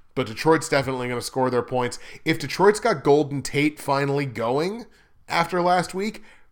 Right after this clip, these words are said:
this Lions team is gonna do some damage in the playoffs. You heard it here first.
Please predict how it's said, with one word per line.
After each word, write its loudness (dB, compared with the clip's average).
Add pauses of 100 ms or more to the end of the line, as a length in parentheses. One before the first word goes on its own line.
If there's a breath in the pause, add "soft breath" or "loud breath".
this 0
Lions 0
team -2
is -8
gonna -2
do 0
some -8
damage -4 (120)
in -10
the -8
playoffs. 0 (140 soft breath)
You -6
heard 0
it -4
here -2
first. -2